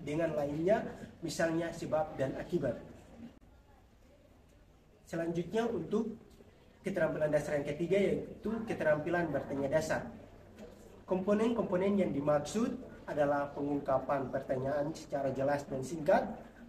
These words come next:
pemberi acuan, pemusatan, pemindah giliran, penyebaran, pemberi waktu berpikir, dan pemberi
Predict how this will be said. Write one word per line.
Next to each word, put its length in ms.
pemberi 480
acuan, 560
pemusatan, 800
pemindah 500
giliran, 540
penyebaran, 800
pemberi 320
waktu 320
berpikir, 540
dan 320
pemberi 480